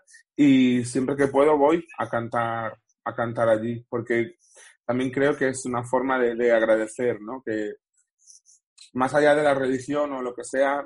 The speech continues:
eh, me pasa como Whitney, que su mamá le decía, eh, "Tienes que cantarle a Dios para que no, para que no se te olvide que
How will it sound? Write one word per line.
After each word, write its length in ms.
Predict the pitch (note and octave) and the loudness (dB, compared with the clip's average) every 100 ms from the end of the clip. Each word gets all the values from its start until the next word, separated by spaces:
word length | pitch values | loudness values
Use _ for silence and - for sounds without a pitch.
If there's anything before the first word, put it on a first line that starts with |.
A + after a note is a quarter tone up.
| - | -8
eh, 460 | A#2 A2+ A2 A2 A2 _ _ | -6 -6 -6 -8 -12 _ _
me 180 | A2+ A2+ | -6 -2
pasa 300 | A#2 A2+ B2+ | 0 -2 -2
como 300 | B2+ A#2+ A2+ | -2 -2 0
Whitney, 400 | A2+ B2+ A#2+ A#2+ | 0 0 -2 -4
que 100 | A#2 | -6
su 140 | B2 | -4
mamá 280 | A2+ A2 A#2 | -2 2 2
le 120 | B2+ | 2
decía, 680 | B2+ B2 C3+ C3 B2 A#2 A2+ _ _ _ _ | 2 0 2 2 4 4 0 _ _ _ _
eh, 200 | C3+ B2+ B2+ | 0 2 2
"Tienes 260 | C3+ C#3+ | 0 -2
que 120 | D#3 | -4
cantarle 440 | C#3+ C#3 C#3 C#3+ D3 | -2 0 0 0 0
a 80 | C3+ | 0
Dios 540 | D3 D#3 F3 - - _ _ _ _ - | 0 0 -4 -6 -18 _ _ _ _ -4
para 320 | C3 B2+ B2 | -2 -2 -2
que 100 | C3 | -4
no, 220 | B2+ B2+ | -4 -2
para 240 | C#3+ C3+ B2+ | -2 -2 -2
que 140 | C3 | -4
no 200 | B2+ C3+ | -4 -6
se 120 | D#3 | -6
te 100 | D3 | -4
olvide 460 | C#3+ C3+ D3+ D3+ D3+ | -2 0 0 0 -2
que 440 | D3+ C#3 C3+ C3+ | 0 0 0 -2